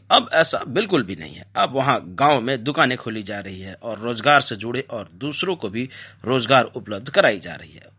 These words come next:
बंजर पड़ी जमीन में भी अब हरियाली नजर आती है। दोस्तों, जिन स्कूलों में वर्षों पूर्व गोलियों की आवाज सुनाई देती थी, उसी स्कूल में आज बच्चों की क, ख, ग, घ पढ़ने की आवाज आपको स्पष्ट सुनाई जा सकती है।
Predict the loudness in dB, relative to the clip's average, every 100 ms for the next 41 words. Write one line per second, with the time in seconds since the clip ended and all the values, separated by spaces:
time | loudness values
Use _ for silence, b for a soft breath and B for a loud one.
0 | -6 -2 0 0 -2 0 2 4 2 2
1 | 0 -2 -2 -2 -2 0 0 -2 -2 -2
2 | 0 -4 -8 -18 -20 -20 B B -20 _
3 | _ _ _ _ _ -4 -2 0 0 -2
4 | -6 2 4 6 4 4 0 0 0 -2
5 | 0 0 2 0 0 -4 -6 -4 -2 0
6 | 0 0 -4 -2 0 0 0 -2 -6 -8
7 | -12 -12 -14 -12 -4 0 2 4 4 2
8 | 0 0 -4 -8 -12 _ -14 2 4 4
9 | 0 -14 -20 -14 4 4 4 0 0 0
10 | -2 -4 -6 -8 -2 -2 0 0 2 2
11 | 2 2 2 0 -4 -4 -2 -2 -4 -4
12 | -6 -6 -16 -8 -4 2 2 4 6 6
13 | 6 2 -8 -10 -10 -18 -20